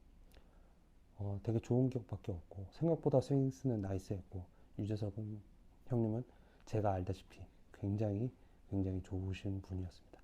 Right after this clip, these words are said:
근데 촬영장에서 진짜 음악을 좋아하시는 게, 진짜 하루 종일 이어폰에 꽂고 노래만 들으셨어요. 그 정도로 진짜 음악을 좋아하시는 분이라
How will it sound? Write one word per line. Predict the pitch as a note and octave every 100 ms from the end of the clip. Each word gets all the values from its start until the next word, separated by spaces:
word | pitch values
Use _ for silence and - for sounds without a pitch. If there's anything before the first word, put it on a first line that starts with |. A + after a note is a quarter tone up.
| -
근데 | A#2+ B2 - - -
촬영장에서 | - E3+ E3 D3 B2+ B2
진짜 | - F3+ D#3+
음악을 | A#2 A#2+ A2+
좋아하시는 | - G#2 - G#2 G2
게, | A2 G2 - - - - -
진짜 | - F3 C#3+
하루 | F#3
종일 | F#3 E3 A#2
이어폰에 | A2+ A#2+ - A2+ -
꽂고 | - B2 A#2
노래만 | G2+ B2+ B2+
들으셨어요. | G2 F#2+ F2 - - - - - - - - - - -
그 |
정도로 | G2+ A2+ G#2+ G#2
진짜 | G2+ G#2+
음악을 | G2 G2 G2+ G2
좋아하시는 | - G#2 G#2+ G2+ A2 F#2+
분이라 | F#2 F#2+ G2